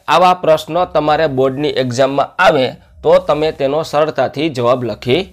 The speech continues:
શકો. તો મિત્રો, આપણે આગળ વધીએ. તો અહીંયા વિભાગ ડી છે,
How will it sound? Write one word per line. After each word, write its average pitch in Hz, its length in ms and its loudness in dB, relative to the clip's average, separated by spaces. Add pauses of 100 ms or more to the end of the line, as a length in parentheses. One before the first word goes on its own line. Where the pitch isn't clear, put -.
(160)
શકો. 131 400 2 (920)
તો 175 180 6
મિત્રો, 180 300 0
આપણે 170 340 6 (480)
આગળ 156 300 4
વધીએ. 156 260 4 (520)
તો - 80 4
અહીંયા 156 320 6
વિભાગ 147 340 6
ડી 143 320 0
છે, 131 120 4